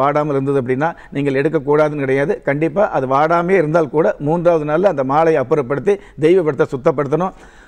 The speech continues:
மூன்றாவது நாள் மாலை வாடாமல் இருந்தால் கூட அங்கு தேவையில்லாத வைரஸ் பரவக்கூடிய, தேவையில்லாத கொசுக்கள் வரக்கூடிய சூழல் இருக்கிறதுனால கண்டிப்பாக மூன்றாவது நாள்ல மாலை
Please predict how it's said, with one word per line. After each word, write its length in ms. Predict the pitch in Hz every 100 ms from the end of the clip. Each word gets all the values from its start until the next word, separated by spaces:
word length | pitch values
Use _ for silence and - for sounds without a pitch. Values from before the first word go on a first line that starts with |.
| - 143
மூன்றாவது 600 | 147 180 165 175 165 151 156
நாள் 180 | 175 165
மாலை 480 | 131 135 160 160 165
வாடாமல் 600 | 131 139 151 156 160 160
இருந்தால் 340 | 143 147 147 139
கூட 360 | 147 147 175 -
அங்கு 280 | 143 143 143
தேவையில்லாத 800 | 139 151 160 160 160 160 160 185 - -
வைரஸ் 420 | - 139 175 175 147
பரவக்கூடிய, 640 | 147 135 139 151 170 - 147
தேவையில்லாத 680 | 160 165 156 156 160 180 - -
கொசுக்கள் 380 | 160 160 175 170
வரக்கூடிய 300 | 151 135 147
சூழல் 260 | 139 165 151
இருக்கிறதுனால 540 | 135 147 143 147 180 175 -
கண்டிப்பாக 680 | 131 143 156 - 156 165 202
மூன்றாவது 520 | 139 151 165 165 151 147
நாள்ல 280 | 147 175 -
மாலை 420 | 135 139 156 175